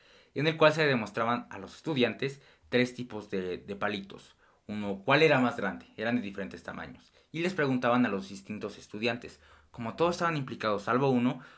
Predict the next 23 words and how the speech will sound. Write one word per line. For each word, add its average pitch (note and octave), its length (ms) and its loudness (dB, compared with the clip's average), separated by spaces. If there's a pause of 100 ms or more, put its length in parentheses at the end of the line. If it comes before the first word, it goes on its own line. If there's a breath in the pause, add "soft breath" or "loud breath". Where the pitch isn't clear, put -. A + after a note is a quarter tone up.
(120)
todos B2+ 240 2
decían B2 220 -4
que - 100 -12
el F#2 60 -10
más G#2+ 160 -6
pequeño G#2+ 400 -10
era G#2 100 -8
el G2 80 -6
más F2+ 140 -12
grande, G2+ 340 -6 (220 soft breath)
cuando G#2 200 -4
eventualmente B2+ 840 0
no G#2 180 -8
era F#2+ 140 -6
así. - 360 -6 (420 soft breath)
Lo - 200 -10
que F#2+ 80 -4
hacía A#2 400 -2
el G2 280 -10
que E2 120 -12
no G2+ 140 -6
estaba C#3 260 0
involucrado, D#3 640 0